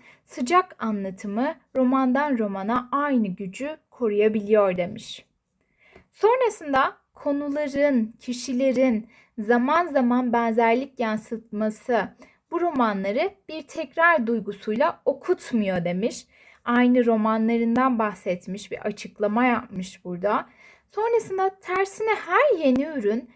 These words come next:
Reşat Nuri romancılığını yeni bir pekiştirme imkanı sağlıyor demiş. Mesela burada da örnek vermesi gerekiyor.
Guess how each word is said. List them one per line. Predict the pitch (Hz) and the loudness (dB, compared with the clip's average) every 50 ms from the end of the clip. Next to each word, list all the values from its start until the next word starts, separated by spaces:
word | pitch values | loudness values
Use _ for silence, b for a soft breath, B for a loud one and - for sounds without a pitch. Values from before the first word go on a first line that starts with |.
| b b b b b | b b b b b
Reşat | 269 294 269 - 330 339 339 339 - | -8 -8 -6 -2 0 0 0 0 -2
Nuri | 320 311 311 311 311 349 370 349 | -8 -10 -8 -4 0 0 2 2
romancılığını | 349 302 240 226 220 208 202 202 190 185 208 190 185 185 185 190 190 202 240 285 339 - _ _ _ _ _ _ _ _ _ _ _ _ | 2 0 0 0 0 -2 -2 -4 -4 -4 -4 -2 -2 -2 0 0 -2 -2 -2 -4 -4 -8 _ _ _ _ _ _ _ _ _ _ _ _
yeni | 233 226 262 277 285 320 359 349 | -4 -2 0 0 0 -2 -2 -4
bir | 302 269 285 285 - | -2 -4 -6 -6 -6
pekiştirme | - 247 240 247 - 247 226 - - 254 254 247 247 277 302 | -6 -6 -6 -6 -6 -8 -8 -8 -6 -4 -2 0 0 0 0
imkanı | 285 233 214 220 - - 208 185 180 180 190 196 220 269 311 b b b b b b b | 0 0 -2 -2 -6 -10 -8 -6 -4 -4 -4 -2 -2 -4 -4 b b b b b b b
sağlıyor | _ - - - 330 349 339 339 339 330 359 370 392 359 302 254 208 180 175 180 | _ -16 -10 -6 -4 -2 0 0 0 2 2 4 4 4 4 4 2 0 -4 -6
demiş. | 190 190 180 190 196 214 254 320 - - - b b b b b b b | -6 -6 -6 -6 -4 -4 -4 -4 -6 -12 -18 b b b b b b b
Mesela | 370 381 370 - 339 311 269 240 220 220 240 254 254 | -10 -10 -8 -4 -2 0 0 2 2 2 0 0 0
burada | 269 269 247 262 277 262 240 | -2 -2 -2 0 0 4 4
da | 285 - - | 4 4 4
örnek | 233 254 254 247 269 294 - - 262 | 2 2 2 2 2 0 -2 -4 -2
vermesi | 247 220 202 196 185 180 180 - 190 | -2 -2 -2 -2 -4 -6 -8 -8 -6
gerekiyor. | 190 202 190 190 180 180 _ _ - 196 190 196 196 202 226 277 | -4 -2 -2 -2 -4 -8 _ _ -10 -4 0 0 2 2 2 0